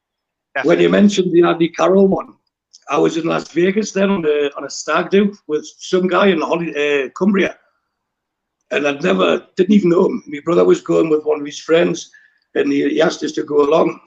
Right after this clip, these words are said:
Speaker 2: I was living in the Lakes at the time, so we went along, and we were watching the game. And it, it was about three in the morning, Vegas, 'cause it was an early kickoff,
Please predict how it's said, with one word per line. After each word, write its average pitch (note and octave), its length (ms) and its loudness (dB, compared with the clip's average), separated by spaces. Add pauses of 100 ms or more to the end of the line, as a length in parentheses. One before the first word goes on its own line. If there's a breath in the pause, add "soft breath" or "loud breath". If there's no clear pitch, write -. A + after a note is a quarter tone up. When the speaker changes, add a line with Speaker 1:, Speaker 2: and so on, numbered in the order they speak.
Speaker 2:
I - 20 -6
was C#3+ 180 0
living D#3 220 0
in D3 100 0
the C#3+ 80 2
Lakes D#3 280 -2
at D#3+ 100 -2
the - 60 -4
time, F3 280 -2
so D3 340 0
we C#3 100 -6
went E3+ 220 -2
along, D#3+ 340 -2 (800)
and C#3 280 -2
we C#3+ 100 -4
were D3 180 0
watching F3 360 0
the D3+ 120 -4
game. F3+ 360 2 (1000)
And C#3+ 140 0
it, C#3 360 -4
it D#3 100 -2
was C#3+ 120 -8
about C#3+ 200 -2 (220)
three F3+ 140 0
in F3+ 80 0
the D#3+ 60 -2
morning, E3 360 2
Vegas, E3 280 -2
'cause D3+ 140 -2
it D3+ 80 -4
was C#3+ 140 -8
an D#3 80 0
early F3 200 4
kickoff, - 380 -6